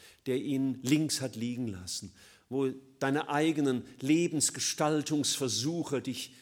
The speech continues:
bestimmt haben. Jesus ruft dich umzukehren, wie dieser verlorene Sohn. Der hatte ja seinen Vater auch gekannt und war weggelaufen von ihm. Und so dürfen wir umkehren. Und Gott sagt, und wenn deine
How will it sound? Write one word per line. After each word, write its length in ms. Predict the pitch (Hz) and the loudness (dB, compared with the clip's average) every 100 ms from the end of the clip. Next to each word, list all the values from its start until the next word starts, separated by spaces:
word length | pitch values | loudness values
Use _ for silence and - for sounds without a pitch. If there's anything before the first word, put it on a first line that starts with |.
| - _ _ | -20 _ _
bestimmt 560 | 107 - 135 123 117 98 | -6 -4 -2 -4 -6 -10
haben. 380 | 95 95 120 101 _ _ _ _ _ _ _ _ _ - _ _ _ _ - - | -12 -16 -20 -20 _ _ _ _ _ _ _ _ _ -20 _ _ _ _ -20 -8
Jesus 460 | 123 113 113 - | -4 -2 -2 -2
ruft 220 | 139 - | -4 -4
dich 160 | 135 - | -4 -4
umzukehren, 720 | 123 123 - 113 - 110 104 | -6 -6 -6 -6 -6 -6 -6
wie 340 | 123 151 165 156 - - _ _ _ | -6 -4 -6 -6 -16 -20 _ _ _
dieser 240 | 117 117 120 | -8 -8 -8
verlorene 480 | 120 113 117 117 | -6 -4 -4 -4
Sohn. 300 | 107 117 117 | -4 -2 0
Der 160 | 110 101 | 0 -2
hatte 160 | 131 151 | -4 -4
ja 160 | 143 | -4
seinen 240 | 135 139 135 | -4 -4 -6
Vater 360 | 143 143 139 | -6 -8 -8
auch 200 | 92 135 | -10 -12
gekannt 580 | 123 113 107 104 110 - _ _ _ _ | -14 -12 -12 -14 -18 -20 _ _ _ _
und 80 | 123 | -6
war 180 | 143 123 | -4 0
weggelaufen 680 | 160 185 180 170 160 147 139 | 0 -2 -4 -4 -6 -8 -10
von 240 | - 131 | -8 -6
ihm. 220 | 123 113 - - - - - | -6 -8 -12 -20 -20 -20 -6
Und 80 | 120 | 0
so 180 | 147 | 0
dürfen 420 | 143 170 170 160 147 | 4 2 2 -2 -2
wir 140 | 151 | -2
umkehren. 580 | 143 147 - 127 110 104 - _ _ _ | -2 -6 -8 -10 -10 -14 -20 _ _ _
Und 100 | 131 | -4
Gott 180 | 127 165 | 0 2
sagt, 320 | - 165 147 160 | 2 2 -2 -2
und 140 | 139 | 0
wenn 200 | 156 180 | 2 0
deine 340 | 165 160 151 | 0 0 -2